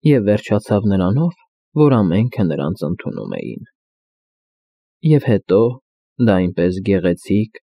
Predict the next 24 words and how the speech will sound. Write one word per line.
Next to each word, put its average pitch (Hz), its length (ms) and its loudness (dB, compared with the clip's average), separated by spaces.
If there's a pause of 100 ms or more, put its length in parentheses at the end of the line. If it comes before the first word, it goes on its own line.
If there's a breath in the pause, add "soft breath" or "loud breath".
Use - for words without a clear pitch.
(120)
օրինավոր 104 640 2
մթնոլորտ - 760 -4
է, - 60 -10 (840)
բոլորովին 104 600 2
նման 90 340 2
Անգլիականի։ 92 680 -6 (920)
Հավաքվում 139 560 0
են 131 140 2
առավոտյան 87 580 -2
նախաճաշին 76 760 -4 (420)
ու 185 100 4
հետո 110 380 -2
ցրվում։ - 540 -10 (1300)
Ով 196 220 4
ինչ 185 240 4
ուզում 131 380 2
անում 165 280 2
է 90 80 0
մինչև 82 480 -8
ճաշ, - 340 -10 (500)
ճաշը 131 380 0
ժամը 101 320 2
յոթին 113 440 -4
է։ - 100 -10